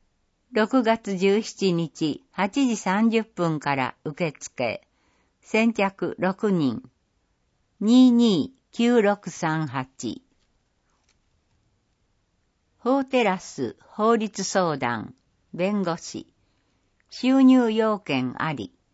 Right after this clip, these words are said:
予約制。十八日水曜日、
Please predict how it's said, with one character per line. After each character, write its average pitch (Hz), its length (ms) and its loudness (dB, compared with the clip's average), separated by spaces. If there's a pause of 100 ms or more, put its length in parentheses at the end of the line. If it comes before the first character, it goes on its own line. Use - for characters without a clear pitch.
(220)
予 180 140 0
約 190 280 -2
制。 131 480 -4 (1200)
十 254 200 2
八 233 320 -2
日 190 480 -2
水 254 360 2
曜 185 280 2
日、 113 220 -12